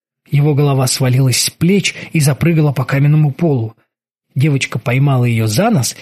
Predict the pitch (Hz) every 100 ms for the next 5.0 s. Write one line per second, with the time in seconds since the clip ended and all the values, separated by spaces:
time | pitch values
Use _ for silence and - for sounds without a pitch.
0 | - 147 131 147 208 175 147 147 180 147
1 | 170 170 170 165 190 156 113 - _ -
2 | - 147 180 135 127 117 143 143 143 139
3 | - 123 123 110 _ _ _ _ _ _
4 | _ 131 127 117 - - 160 - 123 104